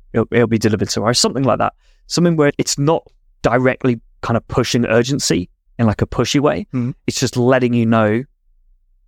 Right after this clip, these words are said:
Speaker 1: if, if you're happy with, if you've made your decision, just place your order today and you'll, and you'll get it tomorrow. Whereas the stuff that doesn't
Speaker 2: Yep.
Speaker 1: work so much,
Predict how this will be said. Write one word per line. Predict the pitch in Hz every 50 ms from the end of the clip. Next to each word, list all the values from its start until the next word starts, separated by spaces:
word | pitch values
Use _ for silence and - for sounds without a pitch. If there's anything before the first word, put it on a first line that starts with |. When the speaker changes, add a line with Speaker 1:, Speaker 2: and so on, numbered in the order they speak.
| _ _
Speaker 1:
if, | - 120 - - -
if | - - -
you're | 127 -
happy | 143 156 - - 156
with, | 139 127 - -
if | 104 - 127
you've | 117 110
made | 127 127 131 139 147 151 139
your | 147 131
decision, | 123 131 - - - 123 127 - 104 110 147 175 - _ _ _ _ - - _ _ _ _ _ _ _ _ _ _ _ _ _
just | - 123 - - - - - -
place | - 185 156 -
your | 151 135
order | 123 113 110
today | 95 - 113 113 107 107
and | 107 107
you'll, | 104 107 - -
and | 110 107
you'll | 107 101
get | 90 110 98
it | - -
tomorrow. | - 104 104 104 107 104 104 - _ _ _ - _ _ _ _ _ _ _ _ _ _ _
Whereas | - 127 127 120 - -
the | 127 -
stuff | - - 131 -
that | - 92 113
doesn't | - 147 123 120 113
Speaker 2:
Yep. | 113 113
Speaker 1:
work | 101 101 101 - - - _ _ _ _ _ - _ - - -
so | - - - 107
much, | 107 107 98 - - - - - -